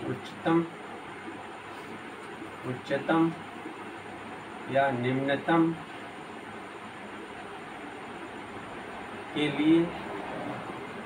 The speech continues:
क्या होगा? फर्स्ट derivative equal to zero, f dash x is equal to zero के implies that क्या है? फर्स्ट है सिक्स स्क्वायर माइनस चौबीस is equal to zero के implies that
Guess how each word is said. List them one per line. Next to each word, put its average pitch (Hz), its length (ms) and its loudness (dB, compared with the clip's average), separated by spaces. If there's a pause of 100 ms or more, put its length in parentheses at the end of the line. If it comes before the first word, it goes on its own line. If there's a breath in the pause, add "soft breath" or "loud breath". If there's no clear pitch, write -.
(300)
क्या 139 140 10
होगा? 143 340 8 (440)
फर्स्ट 135 220 8
derivative 131 400 0
equal 135 220 0
to 139 160 -4
zero, 156 240 2 (1120)
f 113 140 -2
dash 135 300 6
x 131 120 -2
is 135 120 0
equal 135 260 2
to 202 80 0 (400)
zero 143 300 2
के 175 120 0 (520)
implies 135 420 8
that 160 260 2 (560)
क्या 135 140 8
है? 156 220 2
फर्स्ट - 280 2
है 165 80 -4 (640)
सिक्स - 260 -6 (140)
स्क्वायर 139 340 2
माइनस 131 360 -4
चौबीस 131 340 -4
is 120 120 -2
equal 123 240 -2
to 139 80 -2 (140)
zero 139 180 0 (100)
के 170 80 0 (680)
implies 135 460 8
that 160 340 4